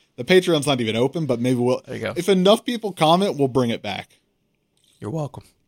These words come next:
Speaker 2: I'll do
Speaker 1: But
Speaker 2: it
Speaker 1: it's
Speaker 2: for
Speaker 1: just
Speaker 2: you.
Speaker 1: the feet.
Speaker 2: Yeah. Well,
Speaker 1: No, it's full body. It's double if you want just the feet, 'cause I know
Speaker 2: I'll say,
Speaker 1: they'll
Speaker 2: well
Speaker 1: pay for it.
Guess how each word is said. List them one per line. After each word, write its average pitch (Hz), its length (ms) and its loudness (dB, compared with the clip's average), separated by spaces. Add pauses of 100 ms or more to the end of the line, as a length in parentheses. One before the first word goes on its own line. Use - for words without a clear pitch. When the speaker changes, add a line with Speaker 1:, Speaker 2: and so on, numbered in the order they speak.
(480)
Speaker 2:
I'll 110 140 -8
do 110 100 -4
Speaker 1:
But 131 80 2
Speaker 2:
it 131 40 2
Speaker 1:
it's 123 60 -4
Speaker 2:
for - 60 -8
Speaker 1:
just 131 180 -2
Speaker 2:
you. 113 80 -4
Speaker 1:
the - 60 -8
feet. 101 240 -8 (760)
Speaker 2:
Yeah. - 260 -6 (600)
Well, 320 260 -12 (1000)
Speaker 1:
No, 214 100 -6
it's - 180 -8
full 262 160 -2
body. 180 320 4
It's 131 120 -2
double 135 340 4
if 117 120 -4
you 120 80 0
want 113 160 -4
just 110 260 -6
the 110 80 -12
feet, 101 200 -10
'cause 147 120 -2
I 160 80 8
know 185 120 8
Speaker 2:
I'll 190 60 8
say, 160 80 6
Speaker 1:
they'll 147 100 8
Speaker 2:
well 165 80 2
Speaker 1:
pay 135 100 6
for 117 240 0
it. 98 80 -8